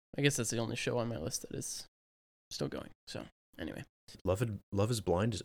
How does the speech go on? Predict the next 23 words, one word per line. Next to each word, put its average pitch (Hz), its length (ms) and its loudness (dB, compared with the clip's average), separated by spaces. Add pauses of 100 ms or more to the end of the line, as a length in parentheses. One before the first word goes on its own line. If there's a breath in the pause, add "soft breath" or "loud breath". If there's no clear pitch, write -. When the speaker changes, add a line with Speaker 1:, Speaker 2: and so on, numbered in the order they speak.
Speaker 2:
over? 117 400 -6 (600)
Speaker 1:
Well, 190 300 12
I 143 120 10
guess 120 220 8
that's 165 200 10
a 139 80 8
little 117 200 10
Speaker 2:
<laughs> - 20 -6
Speaker 1:
different 107 460 0
'cause, - 280 -6
you - 400 -2
know, 127 80 12
Speaker 2:
No, 120 60 12
you're, 110 120 12
you're 101 220 8
right. 73 160 6
Speaker 1:
each - 60 6
Speaker 2:
Reality 92 240 6
Speaker 1:
season 120 160 6
Speaker 2:
T 110 40 2
V 107 40 2
Speaker 1:
is 104 100 2
Speaker 2:
doesn't 113 240 2